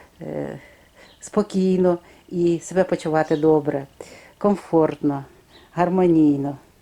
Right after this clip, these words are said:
збалансовано. І у нас сьогодні ця теплиця підготовлена до того, щоб тут зробити подарунок нашій матінці землі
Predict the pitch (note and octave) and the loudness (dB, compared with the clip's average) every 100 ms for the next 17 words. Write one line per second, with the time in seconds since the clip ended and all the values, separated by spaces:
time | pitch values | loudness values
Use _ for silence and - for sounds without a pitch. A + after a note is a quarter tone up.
0 | _ - - D3 D3 E3+ G3 F3 - D3 | _ -20 -14 -4 0 2 2 0 -2 0
1 | C#3 C3+ C3 C3+ - - - _ _ - | 0 -4 -8 -12 -20 -20 -20 _ _ -10
2 | C#3+ D3+ D#3+ - D#3+ D3 C#3+ D3 D3+ D3 | -4 -2 -2 -2 -2 -2 -2 -4 -4 -6
3 | D3 C#3+ - D3 F#3+ C#3+ D3 - D#3+ E3 | -6 -8 -8 -6 -6 -4 -6 0 0 0
4 | F3+ G3+ A#3 B3 - - C#3+ C#3+ - D#3+ | -2 0 -2 -2 -10 -14 -8 -8 -4 -4
5 | G3 G#3 G3+ - - D3+ F#3 - _ - | -2 -4 -6 -12 -4 -2 -2 -10 _ -20
6 | - _ _ - D3+ F3 G3 - _ _ | -20 _ _ -8 -4 -2 -4 -8 _ _
7 | C#3 D3+ D#3 C#3 D3+ D#3 D#3 D#3+ - - | -8 -4 -4 0 0 0 -2 -8 -6 -6
8 | D#3 D3+ D3+ D3 D3 D3 C#3+ D3+ D3 C#3 | -2 0 0 0 -2 -4 -4 -4 -4 -6
9 | - C#3+ D#3 C#3+ - - C#3+ C#3 C#3 C#3+ | -6 -8 -6 -6 -8 -6 -2 -2 0 0
10 | D3 E3 C#4+ | 0 0 -2